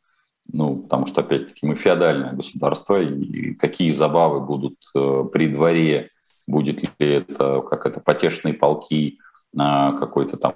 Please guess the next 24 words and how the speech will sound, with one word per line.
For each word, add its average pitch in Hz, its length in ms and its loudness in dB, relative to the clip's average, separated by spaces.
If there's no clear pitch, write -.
потешный - 560 0
флот 78 440 0
или, 69 920 -2
э, - 40 -16
соответственно, - 600 -2
не 69 80 -4
знаю, 65 360 -2
а, 67 360 0
в-, 69 320 0
воссоздание 76 640 2
крепостничества 78 880 -2
как - 360 -4
основной 71 440 0
духовной 71 480 -2
скрепы, - 500 0
мы 90 80 -2
с - 80 -2
вами 85 220 2
этого, 69 560 0
ну, 76 140 -2
как 62 180 -4
говорится, 69 400 -2
император 87 500 4
скажет, - 400 0